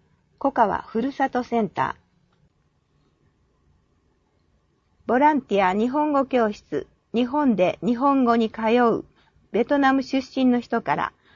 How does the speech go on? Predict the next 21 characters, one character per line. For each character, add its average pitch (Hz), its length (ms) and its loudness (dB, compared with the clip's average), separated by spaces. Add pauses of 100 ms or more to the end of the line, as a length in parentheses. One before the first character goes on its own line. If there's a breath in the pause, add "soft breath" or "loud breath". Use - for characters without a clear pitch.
(220 soft breath)
文 262 240 2
化 208 160 -4
と 139 300 -4
料 233 200 2
理 214 140 0
を 254 60 0
学 160 300 -6
び 147 120 -8
ま 151 160 -4
す。 - 320 -20 (960 soft breath)
申 226 160 0
し - 120 -14
込 220 140 0
み、 220 220 -2 (100)
お 180 100 -2
問 247 200 0
い 240 40 2
合 240 80 2
わ 240 120 -2
せ 233 140 -2
は、 220 180 4